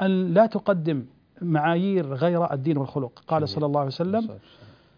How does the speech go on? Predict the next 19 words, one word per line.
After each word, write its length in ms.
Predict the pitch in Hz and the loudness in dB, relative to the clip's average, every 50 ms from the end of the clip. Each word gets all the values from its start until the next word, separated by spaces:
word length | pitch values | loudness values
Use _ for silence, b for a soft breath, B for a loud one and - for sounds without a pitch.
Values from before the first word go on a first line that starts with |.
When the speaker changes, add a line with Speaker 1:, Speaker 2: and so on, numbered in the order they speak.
| b b b _ _ | b b b _ _
Speaker 1:
في 100 | - 180 | 0 2
الحديث 340 | 165 139 185 185 185 143 165 | 2 4 2 2 2 2 0
الصحيح: 480 | 143 - - 165 156 175 190 170 - | -2 0 0 0 2 0 -2 -2 -2
"إذا 300 | 160 165 156 165 165 156 | -2 0 0 0 0 0
أتاكم 440 | 147 - 170 170 139 - - 131 143 | -2 -2 -2 -2 -2 -2 -4 -2 0
من 120 | 151 147 | 0 0
ترضون 480 | 139 160 165 160 151 160 151 143 143 135 | 0 -2 -2 0 0 0 0 0 0 -2
دينه 280 | 143 175 170 151 131 139 | -2 -2 0 0 0 -2
وخلقه 560 | 143 131 - - 170 160 147 - 160 147 151 | -2 -2 -2 -2 -2 -2 0 0 -2 -2 -2
فزوجوه، 800 | 135 - 175 170 196 196 196 190 170 190 202 208 220 220 175 - 185 | -2 -2 0 0 2 2 2 2 2 2 4 4 4 2 2 0 0
إلا 220 | 190 185 175 160 | 0 2 2 2
تفعلوه 480 | - - 147 - 147 156 160 147 135 139 | 0 -2 -4 -2 -2 0 0 0 -2 -2
تكن 300 | - 160 - - 156 131 | -4 -4 -4 -4 -6 -4
فتنة 300 | 131 - 160 - 156 139 | -6 -6 -6 -6 -6 -4
في 60 | 147 | -4
الأرض 200 | 139 143 151 143 | -4 -2 -2 -2
وفساد 460 | 135 131 123 123 - 147 135 131 123 | -4 -6 -6 -6 -6 -4 -4 -4 -6
عريض." 180 | 117 123 117 104 _ _ b b b b b b b b b b | -6 -8 -8 -10 _ _ b b b b b b b b b b
فالمعيار 720 | - 170 170 175 160 143 156 165 170 160 151 151 151 151 | 0 2 2 2 2 2 2 2 4 4 2 2 0 -4